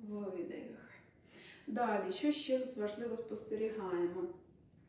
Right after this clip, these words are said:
Давайте поміняємо положення рук. Вдих вгору, видих вниз, одна рука за коліна, інша за, а, позаду за сідницю. Видих. Повертаємось, руки вгору, вдих, видих.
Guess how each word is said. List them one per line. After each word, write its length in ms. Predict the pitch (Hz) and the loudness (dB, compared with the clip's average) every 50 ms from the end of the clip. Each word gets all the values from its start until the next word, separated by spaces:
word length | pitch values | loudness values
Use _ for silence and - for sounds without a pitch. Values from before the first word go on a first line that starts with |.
| - - | -14 -8
Давайте 360 | - 208 220 233 240 233 - - | -4 -2 0 2 2 2 2 0
поміняємо 540 | - - 208 208 208 202 202 202 202 196 202 202 | -2 -2 -2 -2 0 -2 -2 -4 -6 -6 -4 -2
положення 440 | 208 208 208 208 214 214 214 208 | 0 0 0 0 0 0 0 0
рук. 300 | 202 190 180 - 208 202 | 0 -2 -2 -2 -2 -4
Вдих 340 | 208 202 220 233 233 233 226 | -2 -4 -2 -2 0 0 0
вгору, 680 | 220 220 220 220 220 220 202 190 - 262 302 339 - - - - - - - - - - - - - - - - - 269 240 240 269 | 0 0 0 0 2 2 2 4 4 2 2 2 0 -2 -8 -12 -16 -18 -18 -18 -18 -16 -16 -16 -16 -16 -16 -10 -4 -2 2 4 6
видих 320 | 320 311 277 262 254 - | 6 6 6 6 4 4
вниз, 480 | 254 277 277 294 320 359 - - - 269 | 4 6 8 8 8 8 6 4 2 2
одна 340 | 269 240 262 262 262 262 | 2 4 4 6 8 8
рука 280 | 254 254 - 247 233 233 | 6 6 6 4 2 4
за 120 | 240 254 | 4 2
коліна, 480 | 247 - 302 311 320 370 - 427 349 247 | 2 4 6 6 6 6 6 6 6 6
інша 380 | - 285 302 294 - 277 254 233 | 8 8 6 6 6 4 2 2
за, 280 | 269 269 269 233 214 - - - | 4 4 2 2 2 -2 -6 -6
а, 200 | - 226 220 214 202 | -4 -4 -2 -2 2
позаду 400 | 254 247 247 262 247 233 220 226 | 4 4 6 6 6 4 4 0
за 140 | 202 220 226 | -2 -2 -2
сідницю. 920 | 226 - - 196 185 208 196 190 175 - - - - - - - 226 226 - | -2 -2 -2 -2 -2 -2 -2 -2 -4 -4 -6 -8 -6 -6 -6 -6 -6 -6 -4
Видих. 680 | 220 208 185 175 170 - - - - - 214 - - - - - _ - - | -2 -2 0 0 -2 -2 -4 -6 -8 -8 -10 -12 -14 -18 -20 -20 _ -12 -6
Повертаємось, 960 | 254 240 233 233 233 233 - - - 175 175 - - 190 196 - - - | -4 -2 0 0 -2 -2 -4 -6 -8 -6 -6 -4 -4 -4 -4 -4 -6 -4
руки 240 | 262 254 254 262 208 | -2 -2 -2 0 -2
вгору, 340 | - - - - - - 269 - - | -2 -4 -6 -8 -8 -10 -10 -8 -6
вдих, 380 | 190 196 190 185 185 254 302 - - - - - - - - - - - - - - - - - - - - - - - - - - _ _ _ _ - | -4 -2 -2 0 0 -2 -2 -4 -6 -12 -18 -20 -20 -20 -20 -20 -20 -20 -20 -20 -20 -20 -20 -20 -20 -20 -20 -20 -20 -20 -20 -20 -20 _ _ _ _ -16
видих. 880 | 220 226 196 190 196 190 185 180 - - - - 214 214 - - - | -14 -12 -8 -6 -4 -4 -2 -2 -4 -4 -6 -6 -8 -10 -10 -14 -18